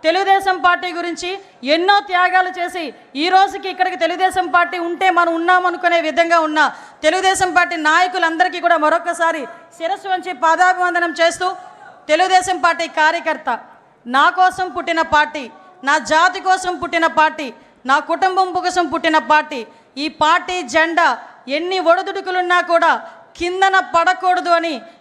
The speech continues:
పడే సందర్భం వచ్చినా కూడా కిందన పడనివ్వకుండా రెండు చేతులతో ఒడిసి పట్టుకొని ధైర్యంగా గుండె నిబ్బరం చేసుకొని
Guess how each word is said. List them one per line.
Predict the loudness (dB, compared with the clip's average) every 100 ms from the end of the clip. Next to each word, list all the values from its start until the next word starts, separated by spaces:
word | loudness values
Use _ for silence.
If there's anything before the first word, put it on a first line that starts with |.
| -2
పడే | 0 2 0
సందర్భం | 0 -2 2 2 0 -2
వచ్చినా | -4 -4 0 0
కూడా | 2 0
కిందన | -2 -4 0 2
పడనివ్వకుండా | 2 2 2 2 2 2 0 2 2 0 -12 -16 -6
రెండు | -2 -2 -2
చేతులతో | 0 2 2 0 0
ఒడిసి | 0 0 -4 -4 -4
పట్టుకొని | 0 0 -2 -4 -4 -4 -8 -16 _ -4
ధైర్యంగా | 0 2 0 0 0 2 2 2 -2 -16 -12 -8
గుండె | -2 0
నిబ్బరం | 0 0 0 0 -2
చేసుకొని | -8 -8 -4 -2 -2